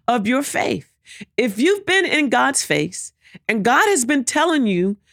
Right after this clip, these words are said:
"This is what I want you to do," it may not look like what somebody else is doing. It, as a matter of fact, it may be quite strange to other people. You may get naysayers that may say, "You know, it's never been done that way before."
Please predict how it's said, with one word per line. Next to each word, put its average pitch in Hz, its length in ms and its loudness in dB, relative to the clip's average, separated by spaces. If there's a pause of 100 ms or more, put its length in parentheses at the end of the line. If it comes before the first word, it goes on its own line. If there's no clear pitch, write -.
(140)
"This 285 300 0
is 302 140 0
what 233 180 0
I 247 160 2
want 247 380 0
you 262 100 0
to 208 100 0
do," 226 460 0 (280)
it 392 220 0
may 320 240 2
not 320 240 2
look 330 360 0
like 185 360 -2
what 190 100 0
somebody 180 480 2
else 165 220 0
is 151 80 -4
doing. 147 320 0 (320)
It, 294 220 -2
as 262 200 0
a - 80 2
matter 349 260 0
of 320 100 -4
fact, 330 280 0
it 320 140 0
may 285 180 2
be 262 160 -2
quite 269 420 -2
strange 233 760 -2
to - 180 -2
other 208 180 0
people. 269 460 -4 (260)
You 381 240 2
may 277 180 2
get 240 280 0
naysayers 240 800 2
that 226 140 -2
may 233 140 0
say, 247 340 0
"You 311 220 0
know, 349 220 2
it's 247 240 0
never 254 320 0
been 285 260 0
done 330 280 0
that 226 200 0
way 180 160 2
before." 160 500 -2